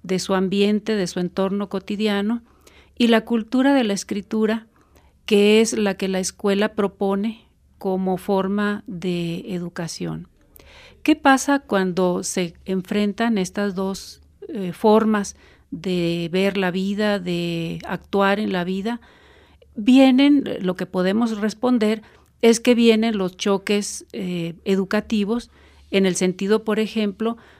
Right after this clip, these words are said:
de que los estudiantes no entienden cuál es la forma en que hay que actuar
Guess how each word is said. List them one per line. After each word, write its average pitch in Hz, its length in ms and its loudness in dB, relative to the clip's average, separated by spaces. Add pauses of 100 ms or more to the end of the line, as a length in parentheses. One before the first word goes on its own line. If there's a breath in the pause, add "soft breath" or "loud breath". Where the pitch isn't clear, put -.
de 185 300 -2
que 190 280 0
los 190 220 -2
estudiantes 208 680 0
no 220 140 2
entienden 226 800 2 (340 loud breath)
cuál 247 320 6
es 247 260 6
la 202 160 0
forma 214 480 0
en 196 100 0
que 185 200 -2
hay 185 180 -2
que 208 160 -4
actuar 202 560 0